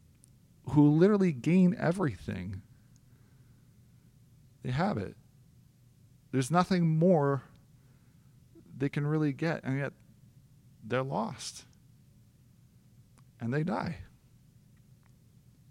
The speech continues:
And I've met people that don't have all that, and yet are full of the Spirit of God.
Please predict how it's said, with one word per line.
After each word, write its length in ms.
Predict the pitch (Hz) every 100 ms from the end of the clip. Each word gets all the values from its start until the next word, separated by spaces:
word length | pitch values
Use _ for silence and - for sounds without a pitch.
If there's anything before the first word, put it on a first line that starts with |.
| - _ _ - - _ _ _ _ _ _ - _ - _ _ - - _ _ - - - - - - - - -
And 120 | 139
I've 160 | 160 156
met 180 | 175
people 420 | 180 185 175 160 - - _ - _ _ -
that 160 | 120
don't 240 | 175 247 117
have 240 | 107 -
all 180 | - -
that, 200 | 80 - - - - - - - - - - _ - - _ -
and 160 | 131 147
yet 140 | 143
are 180 | 139 135
full 440 | - - 196 220
of 80 | 185
the 100 | 147
Spirit 400 | - - 160 151
of 180 | 120 -
God. 440 | 147 151 - -